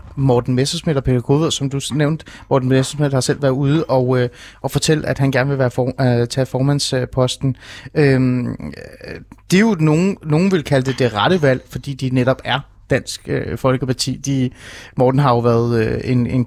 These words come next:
en person, man har lagt meget mærke til, øh, fordi han netop har været sådan hele den der,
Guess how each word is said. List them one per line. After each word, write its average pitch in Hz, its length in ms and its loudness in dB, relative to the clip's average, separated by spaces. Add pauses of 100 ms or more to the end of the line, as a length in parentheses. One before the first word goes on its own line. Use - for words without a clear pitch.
en 131 120 0
person, 143 320 0
man 123 140 2
har 107 260 2
lagt 110 220 0
meget 120 240 2
mærke 123 220 0
til, 123 220 -4
øh, 120 320 0 (120)
fordi 131 240 -6
han 123 100 2
netop 117 240 0
har 120 120 -6
været 139 440 2
sådan 135 160 -2
hele 127 160 -2
den 120 140 0
der, 104 200 2